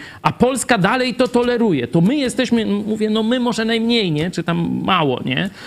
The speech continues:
Ale mówię, klakie-, ka-, klakierzy pisowscy, ci, którzy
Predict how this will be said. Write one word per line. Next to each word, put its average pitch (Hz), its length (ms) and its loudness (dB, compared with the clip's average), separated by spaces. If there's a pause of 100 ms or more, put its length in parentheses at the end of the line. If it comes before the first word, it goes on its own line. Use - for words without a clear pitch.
(220)
Ale 185 260 2
mówię, 190 240 2
klakie-, 226 520 0
ka-, 208 140 2
klakierzy 208 580 0
pisowscy, 117 640 -2
ci, 202 180 -2
którzy 208 420 0